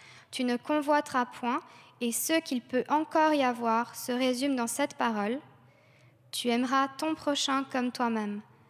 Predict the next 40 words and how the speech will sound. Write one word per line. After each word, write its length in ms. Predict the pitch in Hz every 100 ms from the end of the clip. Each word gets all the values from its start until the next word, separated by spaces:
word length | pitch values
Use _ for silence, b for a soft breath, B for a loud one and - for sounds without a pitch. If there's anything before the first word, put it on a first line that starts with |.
| b b b
L'amour 580 | 233 247 269 277 311 339
ne 120 | 262
fait 220 | 262 240
point 300 | 226 - 330
de 120 | 320 294
mal 240 | 285 269
au 60 | 254
prochain, 520 | - 247 - 226 240 b b b b b
l'amour 600 | 233 233 240 240 247 262 - - b b b b _
est 140 | 254
donc 520 | 226 233 226 226 - - - -
l'accomplissement 920 | 220 240 247 262 247 240 233 - 226
de 120 | 220
la 160 | 220 214
loi. 240 | 214 202 - b b b b b -
Donc 220 | 233 -
il 60 |
n'est 60 | 247
pas 160 | 277 277
juste 220 | 302 -
pour 200 | 277 254
moi, 340 | 247 233 269 427 - B B B -
le 120 | 233
salut 340 | - 254 277
aussi, 280 | 294 294 320
c'est 140 | 302
pas 160 | 247 254
juste 240 | 254 269 -
pour 140 | 247
ma 140 | 240
petite 260 | 233 - 311
vie, 300 | 240 254 330 B B B
mais 80 | 240
en 80 | 240
fait, 260 | - 269 262
ça 120 | 247
va 120 | 226
impacter 460 | 226 247 240 - 247
plus 240 | - 240
loin. 220 | 226 214